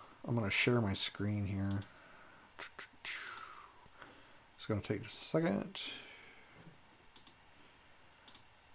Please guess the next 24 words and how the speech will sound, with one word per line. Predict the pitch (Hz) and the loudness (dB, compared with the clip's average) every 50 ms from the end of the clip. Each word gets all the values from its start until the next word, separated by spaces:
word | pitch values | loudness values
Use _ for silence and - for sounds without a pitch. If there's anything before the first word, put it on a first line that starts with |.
| - - - - - - - - - | -20 -20 -20 -20 -20 -20 -10 -4 -2
Mm-hmm. | 175 190 185 180 - - 160 190 196 - - - 160 202 208 196 196 208 233 - 185 - - - - - - - - - - - - - - - - - - - - - - - - - - - - - - - - - - - - - - - | 0 0 0 -2 0 0 0 0 0 -2 -2 0 0 2 2 2 0 0 -2 -6 -18 -20 -20 -18 -16 -16 -14 -14 -16 -18 -20 -20 -20 -20 -18 -18 -18 -18 -18 -20 -20 -20 -20 -20 -20 -20 -20 -20 -20 -18 -18 -20 -20 -20 -20 -20 -20 -12 -6 -2
All | 107 104 104 104 101 95 | 0 0 2 2 2 2
right. | 87 85 80 - - - - - - - - | 0 0 -2 -4 -8 -12 -16 -16 -16 -8 -4
So | - - - 139 131 127 123 123 123 127 123 - - - - - - - - - - - - - - - - - - - - - - - - - - - - - - - - - - | 4 10 12 12 12 12 12 12 12 10 6 2 -12 -20 -20 -20 -20 -20 -20 -20 -20 -20 -20 -20 -18 -18 -18 -18 -18 -20 -20 -20 -20 -20 -20 -20 -20 -20 -20 -20 -20 -20 -18 0 8
this | 131 139 151 151 - | 10 10 12 12 12
is, | - 151 135 - - - | 12 12 12 12 12 12
I'm | 127 151 | 12 12
not | 214 254 202 | 12 12 12
sure | - - 233 | 12 12 12
where | 214 190 170 | 12 12 12
this | 196 196 - | 12 12 12
came | - 156 147 | 12 12 12
from. | - 170 160 160 170 170 160 - - - | 12 12 12 12 12 12 10 6 6 8
Uh, | 127 120 117 120 | 10 10 10 10
it's | 117 - - | 10 8 8
a | 117 | 10
random | 107 117 131 143 151 156 151 147 | 12 12 12 12 12 12 12 12
A | - 127 127 135 | 12 12 12 12
I | 131 123 | 12 12
Bigfoot | 120 110 123 123 - - 131 - | 12 10 8 8 8 6 6 8
that | 120 113 | 8 8
I | 113 | 10
ran | 110 110 113 113 | 10 8 6 4
across. | 113 - - 120 117 113 - | 6 8 8 8 8 8 6